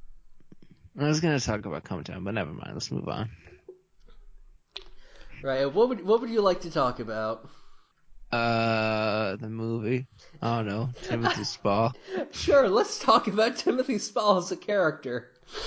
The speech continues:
Speaker 1: He was, he was great.
Speaker 2: Yeah, he had some fantastic lines.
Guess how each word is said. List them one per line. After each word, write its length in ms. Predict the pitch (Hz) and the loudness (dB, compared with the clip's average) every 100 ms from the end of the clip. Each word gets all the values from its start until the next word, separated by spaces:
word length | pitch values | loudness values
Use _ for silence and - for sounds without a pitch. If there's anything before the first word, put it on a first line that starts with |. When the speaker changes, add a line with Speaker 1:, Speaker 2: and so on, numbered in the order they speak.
| - - - - - - - - - - | -6 -6 -10 -14 -16 -18 -20 -20 -20 -2
Speaker 1:
He 160 | 139 | 4
was, 320 | 143 156 143 - | 6 4 2 -2
he 200 | 127 151 | 2 2
was 280 | 196 208 | 0 -4
great. 440 | - 120 131 127 - _ - - _ | -4 0 2 2 -2 _ -20 -20 _
Speaker 2:
Yeah, 360 | 135 151 151 123 | -10 -4 0 0
he 140 | 190 | -2
had 320 | 269 233 190 | 0 2 2
some 320 | 139 - 147 131 | 0 -2 0 4
fantastic 720 | 139 123 143 139 - 120 110 | 4 4 0 -2 -2 -8 -2
lines. 640 | 107 104 101 104 113 - | 0 0 -2 -4 -6 -8